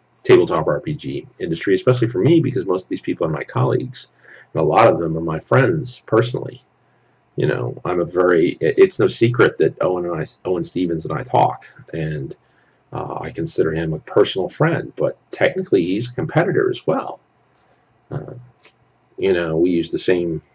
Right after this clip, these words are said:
you know, we're chasing after the same Pathfinder dollars in a lot of ways with products we release. Um,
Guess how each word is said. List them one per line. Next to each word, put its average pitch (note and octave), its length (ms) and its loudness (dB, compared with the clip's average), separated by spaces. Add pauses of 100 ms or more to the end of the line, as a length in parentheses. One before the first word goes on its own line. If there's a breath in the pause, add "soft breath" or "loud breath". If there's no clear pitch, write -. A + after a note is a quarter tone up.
(920)
you G#2+ 80 2
know, F#2 160 2
we're F2+ 120 0
chasing F#2+ 380 6
after F#2 220 6
the F#2 60 8
same G2 240 0
Pathfinder A2 440 2
dollars C2+ 640 -2
in E2+ 80 -4
a C#2 60 0
lot C#2+ 180 0
of D2+ 80 2
ways - 440 -2 (500 loud breath)
with - 160 -4
products - 360 0
we - 60 -2
release. - 560 -4 (1300 soft breath)
Um, - 380 -12